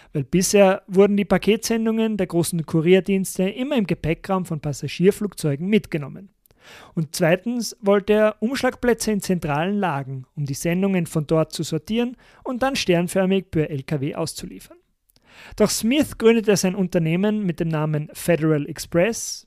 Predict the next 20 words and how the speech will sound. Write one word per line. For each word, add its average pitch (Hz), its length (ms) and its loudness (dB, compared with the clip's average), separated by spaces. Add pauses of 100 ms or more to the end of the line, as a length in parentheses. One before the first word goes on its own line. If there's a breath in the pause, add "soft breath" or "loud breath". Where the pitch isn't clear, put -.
(120)
das - 120 -16
kennt 175 180 -6
man 151 80 -4
heute 151 320 -2
unter 147 160 -4
dem 139 120 -8
Namen 135 280 -10
FedEx, 202 560 -2 (460 soft breath)
äh, 196 340 0
zu 226 120 2
einem 240 140 2
schier 269 280 2
ungünstigen 214 580 0
Zeitpunkt. - 600 -6 (260 loud breath)
Durch 196 160 2
die 220 240 -6
Ölpreiskrise 220 960 2
des 190 340 -4
Jahres 156 340 0
neunzehnhundertdreiundsiebzig 175 1120 -4